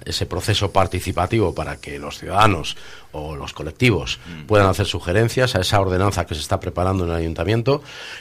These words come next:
Speaker 1: Eh, un plazo de, de aportaciones que acaba creo que mañana, mañana miércoles. Eh, David.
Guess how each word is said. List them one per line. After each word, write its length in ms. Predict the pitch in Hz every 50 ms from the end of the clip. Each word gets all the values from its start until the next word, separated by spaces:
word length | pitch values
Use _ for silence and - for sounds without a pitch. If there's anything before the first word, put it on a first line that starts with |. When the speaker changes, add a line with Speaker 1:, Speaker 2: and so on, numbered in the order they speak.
| - _
Speaker 1:
Eh, 560 | - 101 98 95 92 92 92 90 90 90 90 87 - - - _
un 340 | - - - - - 120 -
plazo 520 | 113 123 123 123 - 120 107 92 82 - -
de, 680 | 101 98 95 98 98 95 95 92 92 90 90 90 87 -
de 280 | - 90 90 87 90 90
aportaciones 580 | 87 - 92 87 - 95 - 123 120 107 -
que 80 | - 95
acaba 260 | 95 - 113 107 101
creo 160 | 92 107 104 98
que 60 | 92
mañana, 420 | 87 87 92 107 117 131 151 165 - - - _ _ _ - - - - - -
mañana 300 | 90 92 98 104 101 95
miércoles. 640 | 95 107 113 110 - 131 131 147 156 - - - - - _ - -
Eh, 880 | 98 98 92 90 87 87 85 85 85 82 80 80 80 76 69 71 - 50 50 50 50 50 50 50 50 50 - - - - - _ _ - - _ - - - - - _ - - _ -
David. 280 | - 98 107 101 82